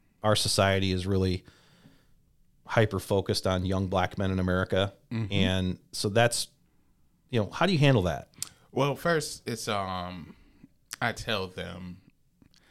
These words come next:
Speaker 2: "You're not black or white. You're American." So first thing is, if you ever on a sheet of paper, you see where it's checked the boxes of black, white, Hispanic, da, da, da, da, da,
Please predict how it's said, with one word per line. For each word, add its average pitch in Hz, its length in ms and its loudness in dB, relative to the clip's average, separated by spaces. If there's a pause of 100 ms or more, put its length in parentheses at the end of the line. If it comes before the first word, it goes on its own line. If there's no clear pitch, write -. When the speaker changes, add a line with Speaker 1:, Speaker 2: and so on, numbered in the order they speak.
(360)
Speaker 2:
"You're 117 80 -2
not 117 220 -4
black 95 340 -8
or 92 240 -6
white. 85 340 -10 (540)
You're 95 160 -4
American." 90 420 -10 (1160)
So 78 340 -6 (460)
first 101 280 -6
thing 90 280 -10
is, 87 360 -12
if 87 140 -14
you 87 180 -12
ever 92 500 -6
on 92 120 -10
a 82 60 -16
sheet 101 260 -12
of - 100 -16
paper, 73 380 -10
you 76 180 -16
see 80 520 -14 (100)
where 80 140 -12
it's - 180 -10
checked - 320 -12
the 82 80 -10
boxes - 640 -14
of - 380 -16 (600)
black, 90 520 -2 (100)
white, 85 580 -6 (140)
Hispanic, 87 600 -6 (160)
da, 101 100 -2
da, 87 100 -6
da, 80 140 -10
da, 85 100 -10
da, 85 220 -8